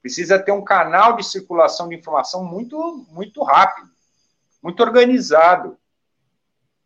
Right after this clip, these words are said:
É só olhar pra China, não é? O que que a China fez? Se ela não fez, é cercar, controlar, aliás, cercar, cercou,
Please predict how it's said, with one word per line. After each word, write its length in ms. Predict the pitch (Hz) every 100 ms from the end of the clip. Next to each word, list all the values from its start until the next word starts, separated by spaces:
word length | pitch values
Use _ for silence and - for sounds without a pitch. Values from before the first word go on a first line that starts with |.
| _ _ _ _ _ _ _
É 160 | - 196
só 200 | - 165
olhar 220 | 151 185
pra 160 | 180 233
China, 500 | - 233 220 - - _ _ _ _ _ _ _ _ _ _ _ _
não 80 | 147
é? 240 | 196 220 - _ _ _ _ _ _ _ _
O 60 |
que 120 | -
que 100 | 202
a 60 | 214
China 300 | - 202 185
fez? 720 | - 180 143 107 - - - _ _ _ _
Se 140 | _ 165
ela 140 | 165
não 160 | 170 165
fez, 320 | 180 165 135
é 360 | 156 120 - - _ _ _ _ _ _ _ _ _
cercar, 880 | - 240 220 - 202 202 208 - _ _ _ _ _ _ _ _ _ _
controlar, 800 | - 240 240 214 190 190 202 202 - _ _ _ _
aliás, 440 | - 165 139 - -
cercar, 760 | 247 254 - 190 190 190 - _
cercou, 640 | - 202 226 196 123 -